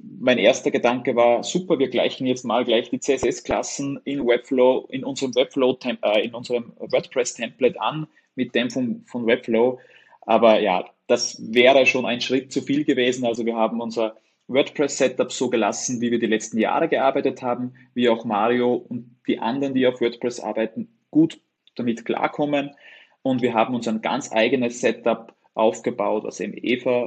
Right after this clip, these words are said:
aufgebaut hat für Webflow. Und ich glaub, das war für Mario gut, dass er wusste, okay,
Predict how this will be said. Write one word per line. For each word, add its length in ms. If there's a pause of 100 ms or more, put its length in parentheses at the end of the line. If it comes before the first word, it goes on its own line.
aufgebaut 680
hat 320
für 460
Webflow. 580 (520)
Und 100
ich 80
glaub, 280
das 220
war 100
für 140
Mario 640 (440)
gut, 360
dass 160
er 120
wusste, 280
okay, 560